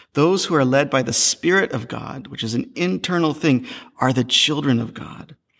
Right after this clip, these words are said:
The Spirit you received does not make you slaves so that you live in fear again." So, like, grasping for that belonging. "Instead, the Spirit you received brought about your adoption to sonship, to daughterhood.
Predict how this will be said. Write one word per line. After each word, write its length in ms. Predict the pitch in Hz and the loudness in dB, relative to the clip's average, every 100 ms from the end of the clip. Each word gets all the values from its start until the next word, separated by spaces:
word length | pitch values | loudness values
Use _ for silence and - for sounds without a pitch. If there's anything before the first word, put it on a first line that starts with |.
| _ _ - | _ _ -10
The 100 | - | -2
Spirit 440 | - - 180 202 185 | 0 2 4 4 4
you 60 | |
received 380 | 180 165 - 165 | 4 4 2 2
does 120 | 147 | 2
not 220 | 143 190 - | 2 2 0
make 200 | 180 143 | -4 -2
you 80 | |
slaves 500 | 127 - 156 160 135 | -2 0 2 4 2
so 80 | 135 | -2
that 40 | 131 | -2
you 80 | |
live 220 | 131 151 131 | 0 2 2
in 80 | |
fear 260 | 123 151 160 | 2 2 4
again." 440 | 123 117 110 165 | 4 0 -2 -4
So, 260 | 170 123 117 | -4 -2 0
like, 260 | 113 120 - - - | 0 -2 -6 -20 -8
grasping 480 | - 139 127 127 127 | 2 2 2 0 0
for 100 | 123 | 0
that 160 | 131 131 | -2 0
belonging. 720 | 131 127 131 131 131 143 151 _ _ _ _ _ _ _ _ _ _ _ _ _ _ _ _ | -2 0 -2 -2 -6 -6 -8 _ _ _ _ _ _ _ _ _ _ _ _ _ _ _ _
"Instead, 600 | 131 - - 196 208 170 | -2 0 0 2 2 2
the 60 | 139 | 0
Spirit 560 | - - - 190 220 | 0 -2 2 4 4
you 120 | - 156 | 2 2
received 480 | 143 - 151 104 | 2 2 0 0
brought 240 | - 151 156 | -2 0 0
about 300 | 151 156 - | 0 -2 0
your 100 | 156 | -2
adoption 840 | 147 117 143 233 - - 120 117 | -4 -4 -2 -2 0 -2 -2 -6
to 120 | - | -8
sonship, 680 | 135 - 208 254 - - - - _ _ _ _ _ _ _ _ - | -4 0 2 2 0 -4 -12 -20 _ _ _ _ _ _ _ _ -2
to 100 | 143 | 0
daughterhood. 760 | 151 196 247 104 113 117 - | 4 4 2 0 -2 -6 -10